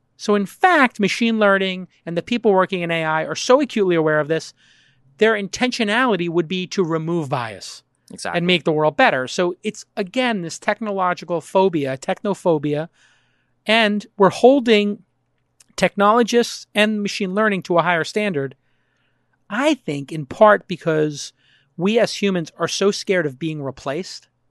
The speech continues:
Speaker 1: that we're gonna hold that which replaces us to a standard that is one that we would never hold a human to.
Speaker 2: Yeah, and I th-, uh, by the way, I think this is a, this
Speaker 1: That's
Speaker 2: is a,
Speaker 1: my opinion.
Speaker 2: this is a played,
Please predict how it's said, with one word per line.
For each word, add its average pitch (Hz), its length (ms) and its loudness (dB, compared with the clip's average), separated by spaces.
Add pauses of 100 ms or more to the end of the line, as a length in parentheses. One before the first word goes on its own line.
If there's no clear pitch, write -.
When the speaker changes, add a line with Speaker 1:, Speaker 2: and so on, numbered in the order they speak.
(880)
Speaker 1:
that 156 160 -8
we're 165 100 -4
gonna 165 160 -2
hold 202 520 -2
that 175 280 -2
which 208 220 -8
replaces 165 500 -6
us 147 160 -6
to 151 140 -10
a 143 40 -12
standard 151 420 -6
that 143 160 -4
is 143 200 -8
one 170 240 -2
that 156 140 -6
we 151 80 -8
would 147 160 -8
never 165 300 -2
hold 147 220 -4
a 139 40 -10
human 135 280 -10
to. 120 240 -18 (720)
Speaker 2:
Yeah, 220 240 6
and 190 100 2
I 202 60 6
th-, - 220 -6
uh, 160 80 2
by 185 240 6
the 175 100 2
way, 139 220 6 (100)
I 156 160 2
think 214 240 0
this 185 140 -2
is 143 120 -4
a, 131 120 4
this - 80 -8 (180)
Speaker 1:
That's 160 220 2
Speaker 2:
is 165 60 0
a, - 20 4
Speaker 1:
my 170 140 2
opinion. 127 340 -8
Speaker 2:
this 180 160 4
is 196 100 4
a 175 80 4
played, 147 400 4